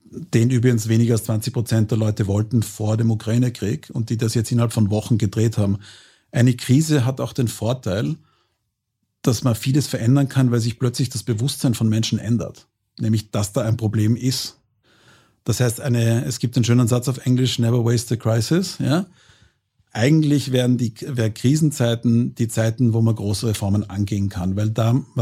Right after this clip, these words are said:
kommt man dann leichter über den organisierten Widerstand auch hinweg von Interessensgruppen, von Leuten, die sich's eingerichtet haben im alten System.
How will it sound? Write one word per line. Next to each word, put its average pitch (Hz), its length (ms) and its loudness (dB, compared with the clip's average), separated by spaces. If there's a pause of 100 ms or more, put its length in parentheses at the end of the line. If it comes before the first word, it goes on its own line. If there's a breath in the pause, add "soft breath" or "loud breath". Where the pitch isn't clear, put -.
(120)
kommt 123 240 0
man 123 100 0
dann 120 160 0
leichter 104 400 -2
über 120 240 2
den 120 260 4
organisierten 110 640 2
Widerstand 113 460 0
auch 104 100 -4
hinweg 107 340 0
von 120 120 2
Interessensgruppen, 113 800 0
von 104 120 0
Leuten, 110 240 0
die 110 120 0
sich's 107 160 -2
eingerichtet 98 540 0
haben 104 280 -2 (460 soft breath)
im 123 160 0
alten 110 260 -8
System. 123 460 -4